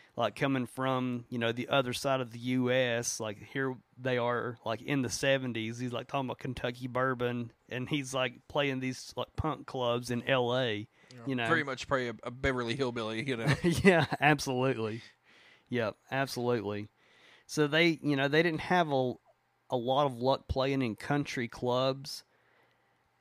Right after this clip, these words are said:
Speaker 1: because, you know, that's not the type of country, in parentheses, country music people wanted to hear at the time.
Speaker 2: Yeah.
Speaker 1: They wanted to hear, like, the top forty hits and
Speaker 2: They
Speaker 1: covers
Speaker 2: want
Speaker 1: and stuff like
Speaker 2: want
Speaker 1: that.
Speaker 2: a cover band. They don't wanna
Speaker 1: Yeah.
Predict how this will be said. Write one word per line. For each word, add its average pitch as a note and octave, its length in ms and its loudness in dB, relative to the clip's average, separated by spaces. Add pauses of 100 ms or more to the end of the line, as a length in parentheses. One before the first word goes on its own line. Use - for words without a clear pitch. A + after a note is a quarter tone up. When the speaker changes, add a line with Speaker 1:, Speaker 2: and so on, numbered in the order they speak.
Speaker 1:
because, A2 720 0
you B2 80 -4
know, G2+ 360 -4
that's B2 260 -2
not B2 300 0
the A#2 100 -6
type - 580 -4
of G#2+ 360 -4
country, G#2 840 -4 (160)
in A2+ 200 -8
parentheses, A2 500 -6
country B2 400 -4
music A#2 460 -2
people A2+ 300 -6
wanted A2 200 -2
to G2+ 60 -8
hear A#2 260 -4
at G#2 160 -2
the - 60 -20
time. - 260 -6
Speaker 2:
Yeah. A2 200 -6 (480)
Speaker 1:
They A#2+ 100 0
wanted A#2 240 -4
to G#2 60 -10
hear, A2+ 180 -4
like, G#2+ 160 -4
the - 160 -20
top A#2+ 240 0
forty A#2 200 -4
hits G#2+ 560 -2
and G2 80 -10
Speaker 2:
They C#3 80 -2
Speaker 1:
covers C3+ 160 -2
Speaker 2:
want C#3+ 120 0
Speaker 1:
and B2 60 -4
stuff G2 120 -8
like F#2+ 140 -8
Speaker 2:
want C#3+ 180 0
Speaker 1:
that. - 80 -12
Speaker 2:
a - 20 8
cover A2+ 200 2
band. G#2 200 -4
They B2 80 -2
don't B2+ 140 -2
wanna A#2 240 -6
Speaker 1:
Yeah. E3 220 4